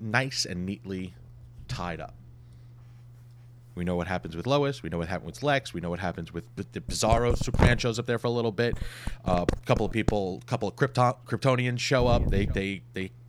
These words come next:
they get sent off and to do what they need to do in Kandor. Every story that has run through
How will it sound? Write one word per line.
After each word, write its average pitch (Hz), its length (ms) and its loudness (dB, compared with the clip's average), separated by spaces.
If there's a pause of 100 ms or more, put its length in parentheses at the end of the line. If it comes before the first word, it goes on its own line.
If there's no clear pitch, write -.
(220)
they 95 120 -2
get 104 180 -2
sent 113 240 0
off 113 220 0
and 95 240 -6
to - 80 -10
do 98 160 -2
what 92 100 -2
they 107 140 -2
need 110 160 -6
to 107 40 -8
do 110 160 -2
in 95 100 -6
Kandor. 147 460 0 (1900)
Every 185 480 4
story 127 720 2 (380)
that 127 160 0
has 120 180 2
run 147 320 4
through 143 400 6